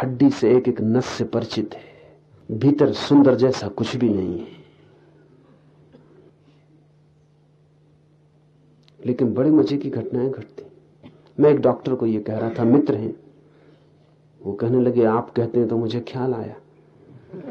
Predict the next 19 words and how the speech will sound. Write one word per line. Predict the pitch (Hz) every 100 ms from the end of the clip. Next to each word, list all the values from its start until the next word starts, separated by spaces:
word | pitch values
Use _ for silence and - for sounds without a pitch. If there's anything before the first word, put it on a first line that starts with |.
| 180 208 220 - - - 233 208 196 175 190 - - - - - - - 131
मैं | 139
एक | 147 151 -
स्त्री | - - 160
का | 147
ऑपरेशन | 143 156 160 175
कर | 170 110
रहा | 104 101
था, | - 113 107 - - - _ _ _ - - - _ _ _ _ _ _ -
और | 117
जब | 135
मैंने | 143 151
उसका | 143 -
पेट | 131 - 139 139
खोला, | - 107 95 98 110 - _ - - - _ _ _ _ _ _ _ _ _ _ _ _ _ _ _
तो | 120
नासिया, | 117 131 - - 110 - - - - - - _ _ _ _ _ _ _ _ 143
बहुत | 147 143 -
मन | 117 117 - - _ - - - - - - _ _ _ _ _ _ -
विकार, | 113 117 120 117